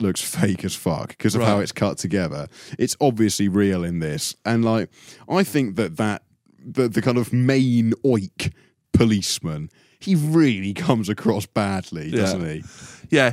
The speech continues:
Speaker 2: he comes across like a proper square.
Speaker 1: A real loser, real s-, stickler for the rule. We can hear it down at Compton Square. It's like,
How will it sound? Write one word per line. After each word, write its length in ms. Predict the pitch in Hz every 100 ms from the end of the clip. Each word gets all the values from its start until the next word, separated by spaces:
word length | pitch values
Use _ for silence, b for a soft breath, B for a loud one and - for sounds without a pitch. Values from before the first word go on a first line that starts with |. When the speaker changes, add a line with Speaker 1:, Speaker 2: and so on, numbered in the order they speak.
| b b
Speaker 2:
he 140 | 196
comes 220 | 202 180 160
across 260 | 160 -
like 140 | 143 135
a 40 |
proper 380 | - 151 120 143
square. 640 | - - 120 92 90 104 _ _ _ _ 113
Speaker 1:
A 80 | 143
real 320 | 135 175 180
loser, 600 | 170 160 160 139 147 139
real 560 | 131 143 143 143 143 131 b b -
s-, 320 | - - - _ -
stickler 420 | - 147 - 123
for 80 | -
the 80 | 131
rule. 180 | 131
We 140 | 143 160
can 140 | 117
hear 160 | 107 101
it 160 | 78
down 340 | 135 123 131 135
at 100 | - _
Compton 540 | - 170 - 165 180 170
Square. 760 | - - 220 220 180 107 85 151
It's 280 | 101 143 143
like, 260 | 147 143